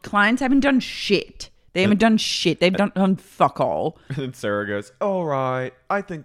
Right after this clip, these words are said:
Speaker 2: we've had enough of this."
Speaker 1: Just don't say that. He's my friend.
Speaker 2: I'm like,
Speaker 1: And Jade goes, "He's not your friend. You've known him for two weeks. That's not your friend." And I was like, "Work."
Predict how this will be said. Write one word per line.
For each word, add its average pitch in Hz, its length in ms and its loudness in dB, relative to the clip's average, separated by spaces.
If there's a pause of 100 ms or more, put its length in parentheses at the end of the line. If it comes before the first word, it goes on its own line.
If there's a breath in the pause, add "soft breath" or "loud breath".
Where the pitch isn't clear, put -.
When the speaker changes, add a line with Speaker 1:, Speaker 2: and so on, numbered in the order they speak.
Speaker 2:
we've 131 140 -12
had 117 160 -6
enough 107 280 -8
of 101 140 -16
this." 98 440 -12
Speaker 1:
Just - 200 -20
don't 320 300 0
say 175 180 -4
that. 160 240 -4
He's 247 220 -4
my 254 140 0
friend. 175 600 -4 (200)
Speaker 2:
I'm 92 80 -12
like, 87 160 -6 (520)
Speaker 1:
And 190 140 0
Jade 180 260 0
goes, 175 220 0
"He's 220 180 -2
not 240 220 0
your 247 120 -4
friend. 185 400 -4
You've 190 120 -2
known 196 220 0
him 196 80 -4
for 196 80 -6
two 185 280 -6
weeks. - 520 -12
That's 185 220 -2
not 202 160 -2
your 185 100 -6
friend." 143 520 -6 (480 soft breath)
And 190 100 0
I 185 80 0
was 165 120 -6
like, 156 180 0 (320)
"Work." - 380 -10